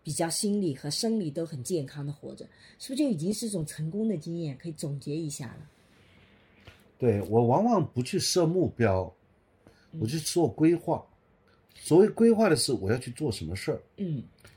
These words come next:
Speaker 2: 然后这就是我当年的主要工作，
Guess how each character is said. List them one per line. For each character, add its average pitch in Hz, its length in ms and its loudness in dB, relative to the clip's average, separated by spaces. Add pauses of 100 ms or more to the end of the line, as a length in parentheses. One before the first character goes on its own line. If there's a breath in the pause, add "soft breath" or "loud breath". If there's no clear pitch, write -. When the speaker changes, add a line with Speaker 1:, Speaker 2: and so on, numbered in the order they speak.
(180 soft breath)
Speaker 2:
然 127 220 4
后 175 260 2 (380 soft breath)
这 - 100 -4
就 190 140 4
是 151 140 -2
我 101 260 0
当 175 240 2
年 98 260 -2
的 92 200 -4
主 90 200 -6
要 104 120 0
工 135 260 -4
作， 147 220 -8